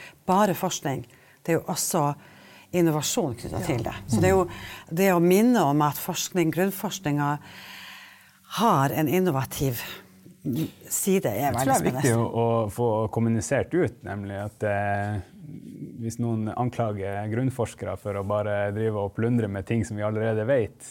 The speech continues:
Speaker 3: så kan det her være et av, eh, de heldige utfallene av det.
Speaker 2: Ja.
Speaker 3: At dere kommer på, eh, ideer og forbindelser som, eh, er nyttige til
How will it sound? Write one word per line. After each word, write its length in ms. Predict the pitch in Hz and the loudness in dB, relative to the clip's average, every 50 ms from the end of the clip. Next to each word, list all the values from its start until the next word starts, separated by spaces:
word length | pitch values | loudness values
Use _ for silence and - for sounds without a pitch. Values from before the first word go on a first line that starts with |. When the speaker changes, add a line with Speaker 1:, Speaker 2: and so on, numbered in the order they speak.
| - 135 | -14 -8
Speaker 3:
så 300 | - 117 113 113 110 101 | -4 -2 0 0 0 -2
kan 240 | - - - 131 120 | -4 -4 -2 -2 0
det 140 | 110 107 101 | 0 0 0
her 380 | - 123 113 101 101 101 101 - - - | 2 2 2 2 0 -2 -4 -8 -8 -2
være 400 | 110 113 117 113 104 101 98 90 | 0 2 2 2 0 0 -4 -4
et 240 | 107 104 - - - | -6 -8 -8 -8 -6
av, 300 | 98 98 95 95 92 95 | -4 -4 -4 -4 -4 -4
eh, 480 | 98 98 98 98 98 98 101 101 98 101 | -4 -4 -2 -2 -2 -2 -4 -4 -6 -8
de 240 | 110 113 113 107 104 98 | -8 -6 -6 -6 -4 -6
heldige 500 | - - - 117 120 113 110 107 104 95 107 143 143 | -4 -4 -2 -2 -2 -2 -2 -2 -2 -2 -2 -2 -2
utfallene 420 | - - 110 98 95 92 101 127 | 0 0 0 0 -2 -4 -4 -2
av 160 | 175 190 107 | -2 -2 -2
det. 100 | 76 73 - | -4 -8 -10
Speaker 2:
Ja. 120 | - 80 - - _ _ _ _ - 104 | -16 -20 -20 -20 _ _ _ _ -12 -12
Speaker 3:
At 100 | 101 - | -8 -8
dere 240 | 107 95 117 104 | -6 -4 -4 -2
kommer 240 | - 131 139 135 110 95 | -2 0 0 0 0 -2
på, 280 | - - 151 143 104 90 | -2 0 0 2 2 0
eh, 720 | 95 98 98 104 - - 101 104 107 107 107 107 104 104 - | -2 -6 -8 -10 -10 -12 -10 -8 -8 -6 -6 -6 -8 -8 -8
ideer 420 | - 110 98 107 107 104 90 90 87 | -6 -6 -4 -2 -2 -2 -2 -4 -4
og 160 | 87 101 - | -6 -8 -8
forbindelser 640 | - 98 95 110 104 104 95 85 - - 85 90 - | -8 -6 -6 -6 -6 -6 -8 -10 -10 -12 -12 -12 -12
som, 320 | - 104 95 85 87 87 | -12 -14 -14 -14 -12 -12
eh, 360 | 87 87 87 87 87 87 95 101 - _ _ _ 131 127 | -12 -12 -12 -12 -12 -12 -12 -14 -16 _ _ _ -20 -20
er 120 | 131 107 | -16 -12
nyttige 640 | 104 101 98 107 110 120 120 117 - 87 76 85 - | -10 -8 -6 -4 -4 -4 -4 -4 -6 -6 -6 -6 -6
til 320 | - 98 95 95 95 95 | -6 -6 -6 -6 -8 -8